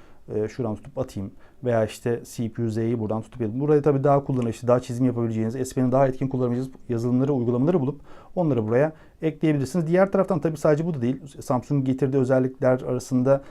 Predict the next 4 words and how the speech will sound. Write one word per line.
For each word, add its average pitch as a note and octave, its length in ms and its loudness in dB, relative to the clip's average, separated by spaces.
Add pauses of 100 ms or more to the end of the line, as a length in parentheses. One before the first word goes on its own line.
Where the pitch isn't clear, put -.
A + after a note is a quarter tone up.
(220)
bakış. B2 540 -2 (1200)
Mesela - 200 -12
şunu A#2 260 -12 (260)
alıp A2+ 200 -8